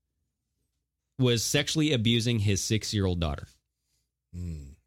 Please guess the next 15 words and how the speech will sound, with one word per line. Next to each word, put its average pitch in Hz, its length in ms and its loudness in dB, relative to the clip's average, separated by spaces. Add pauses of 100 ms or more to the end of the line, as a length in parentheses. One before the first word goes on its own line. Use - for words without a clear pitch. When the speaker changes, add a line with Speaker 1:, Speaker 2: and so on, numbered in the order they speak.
(300)
Speaker 2:
that's - 180 -8
rough. 71 340 -10
Speaker 1:
He 120 200 0
found 135 520 0 (140)
that, 110 540 0
um, 95 520 2 (1300)
so 123 180 2
this 127 180 0
is 127 80 0
the 113 80 2
father 135 360 2
from 131 160 0
the 117 80 2
village 113 480 2
of 95 280 2